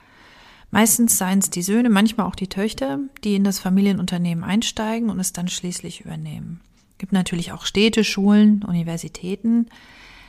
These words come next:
aber vor allen Dingen nichts sei weit entfernt. Man könne ruckzuck andere Leute besuchen. Die Leute haben daher so eine ganz andere Art zusammenzukommen", sagt Jasprit. "Die treffen sich öfter, die gehen auch zusammen aus.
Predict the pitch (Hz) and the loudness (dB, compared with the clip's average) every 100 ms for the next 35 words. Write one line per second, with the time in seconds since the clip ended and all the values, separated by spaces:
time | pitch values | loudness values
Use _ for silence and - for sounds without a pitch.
0 | - _ _ _ _ 208 208 208 214 208 | -20 _ _ _ _ 0 2 2 0 -2
1 | - 214 233 233 240 240 240 233 240 - | 2 4 6 6 6 6 6 4 0 -12
2 | _ _ _ _ _ 214 220 - - 233 | _ _ _ _ _ 0 0 -2 -2 -2
3 | 220 214 220 - - - 214 190 165 151 | 0 0 0 -4 -8 -2 -2 0 -2 -4
4 | 165 - _ _ - 190 - 220 220 220 | -10 -20 _ _ -6 -4 2 4 4 0
5 | 220 - 226 - 202 208 190 180 185 170 | -8 -8 -6 0 2 2 0 0 -2 -4
6 | 156 - 160 156 165 160 - - - - | -10 -10 -12 -14 -14 -14 -18 -20 -20 -8
7 | 180 196 226 240 233 226 226 220 214 202 | -2 0 2 2 2 2 2 2 0 2
8 | 220 214 208 208 208 214 220 214 - 214 | 2 2 2 2 2 0 2 2 4 0
9 | 214 202 240 254 - - 160 160 165 - | 2 2 4 2 0 -6 -8 -6 -8 -8
10 | 165 156 - 160 - - - - - 254 | -8 -8 -8 -12 -12 -20 -20 -14 -6 -2
11 | 247 233 220 - 220 - 220 214 185 196 | 2 2 2 -2 -4 -2 0 0 0 -2
12 | 190 - - - 180 175 190 208 220 214 | -2 -2 -4 -2 -2 -2 0 0 0 -2